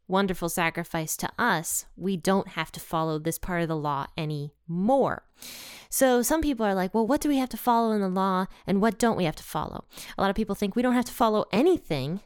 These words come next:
in the Old Testament law anymore. Some people think we have to follow this or that, and other people think that, um, we should follow all of it. <laughs> It just depends on what kind of person you are, what you were raised in. But for me,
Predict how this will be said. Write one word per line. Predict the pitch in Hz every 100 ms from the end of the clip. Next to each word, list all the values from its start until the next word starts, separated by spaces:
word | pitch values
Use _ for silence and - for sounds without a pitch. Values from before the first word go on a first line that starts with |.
| _
in | - 202
the | 180
Old | 170 160
Testament | 190 - - 170
law | 170 170
anymore. | 165 160 160
Some | 165 214
people | 202 185
think | 180 175
we | 156
have | 156
to | -
follow | - 165 151 147
this | 180 175
or | 156
that, | 143 202 226 233 - - - -
and | 180 -
other | 202
people | 190 202 180
think | 165 - 170 -
that, | 165 165 - -
um, | 165 151 156 160 - -
we | 170
should | 185 170
follow | - 175 165
all | 160 165
of | 127
it. | - - - - - - -
<laughs> | 339 - - - - -
It | -
just | 208 233
depends | 240 240 214
on | 196 190 190 - - - - -
what | 214
kind | - 247
of | 233
person | 240 233 214
you | 196 185
are, | 214 226 233 233 - -
what | 180 190 190 - -
you | 185 180
were | 170
raised | 156 196 220 190 214
in. | 202 196 196 - - - -
But | - 214 -
for | - 208
me, | 202 311 277 196